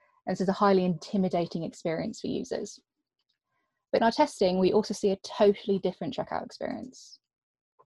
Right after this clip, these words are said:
This is just eight form fields, the entire checkout flow for guest users, including payment, just eight fields in total. So my point here is that the focus should be less about the number of steps and more about the number of form fields.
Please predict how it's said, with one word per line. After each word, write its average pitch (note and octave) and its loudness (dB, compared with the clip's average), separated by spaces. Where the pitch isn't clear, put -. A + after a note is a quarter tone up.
This - -10
is G3 -4
just - -2
eight G3+ 2
form E3 -4
fields, - -8
the F#3+ -4
entire F#3+ 2
checkout F#3+ 0
flow F3 0
for - -12
guest A#3 -2
users, E3 -6
including E3+ -4
payment, - -8
just - -12
eight - -6
fields - -6
in - -8
total. - -14
So G#3 -4
my G#3+ 4
point C#4 6
here A3 6
is F3+ 2
that E3 4
the - -2
focus G#3 4
should - -8
be F3+ 2
less F3+ 2
about G#3 2
the F#3 0
number F3 -2
of D#3+ -6
steps - -2
and F3 0
more E3+ 2
about E3+ 0
the F3 -2
number E3 -6
of D#3+ -8
form D#3+ -2
fields. - -8